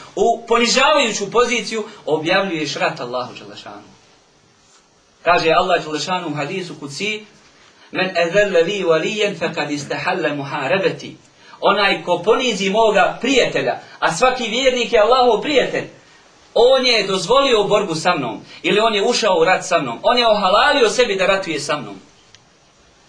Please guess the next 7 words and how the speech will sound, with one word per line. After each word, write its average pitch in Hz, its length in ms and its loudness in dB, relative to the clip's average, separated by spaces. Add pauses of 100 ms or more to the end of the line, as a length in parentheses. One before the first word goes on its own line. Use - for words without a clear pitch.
(2500)
Treći 311 400 2
pokazatelj 226 760 2 (1120)
naše 233 420 2
poniznosti 208 600 0
u 196 40 -4
međuljudskim 190 580 -4
odnosima 196 560 -2